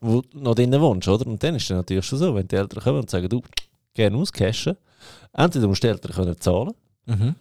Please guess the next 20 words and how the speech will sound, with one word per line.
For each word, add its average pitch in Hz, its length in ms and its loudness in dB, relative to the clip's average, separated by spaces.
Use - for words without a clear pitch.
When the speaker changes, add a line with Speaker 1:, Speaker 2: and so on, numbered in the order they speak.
Speaker 1:
oder 117 180 4
du 110 60 0
musst - 140 -2
die 110 60 0
Liegenschaft 98 340 0
verkaufen. - 520 -4
Speaker 2:
Ja. - 60 -10
Speaker 1:
Und 110 360 2
selbst 139 380 2
wenn 120 120 2
er 110 140 0
es - 140 -2
regelt 127 340 0
mit - 120 -6
Testament 113 580 -4
und 101 80 -6
allem 117 240 0
drum 104 220 0
und 95 160 -4
dran, 123 160 2